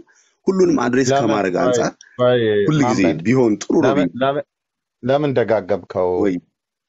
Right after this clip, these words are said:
Speaker 2: ሁለ-፣ ሁለት ጊዜ ደጋገምከው። ዮናታን፣ እ፣ ሐሰተኛ ነቢይ ነው ብለህ ነው የምታምነው አንተ?
Speaker 1: እንዴ፣ በደንብ ሐሰተኛ ነብ-፣ ነቢይም አይደለም፣ ለእኔ አስተማሪም አይደለም ዮናታን። እ፣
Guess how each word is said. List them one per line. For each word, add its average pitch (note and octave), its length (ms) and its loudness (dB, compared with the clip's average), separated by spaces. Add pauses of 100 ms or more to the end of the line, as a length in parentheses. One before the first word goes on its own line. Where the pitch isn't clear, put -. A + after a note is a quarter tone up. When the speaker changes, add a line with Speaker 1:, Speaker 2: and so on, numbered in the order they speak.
(140)
Speaker 2:
ሁለ-፣ A#2 200 -2
ሁለት B2 300 0
ጊዜ A#2+ 220 0
ደጋገምከው። G2 640 0
ዮናታን፣ C3+ 500 0
እ፣ C3 120 0 (340)
ሐሰተኛ A#2+ 380 -2 (100)
ነቢይ C#3 200 0
ነው C#3+ 120 -2
ብለህ C#3+ 180 -2
ነው C#3+ 100 -2
የምታምነው D3+ 380 -4
አንተ? F3+ 140 -4 (260)
Speaker 1:
እንዴ፣ G2+ 260 -6 (360)
በደንብ G2+ 500 0 (160)
ሐሰተኛ B2 540 -2
ነብ-፣ C3+ 180 0
ነቢይም C#3+ 440 0
አይደለም፣ G#2 420 -2 (680)
ለእኔ G2+ 420 2
አስተማሪም G#2+ 600 0
አይደለም G#2 420 0 (560)
ዮናታን። F#2 500 -2 (540)
እ፣ F2 80 -8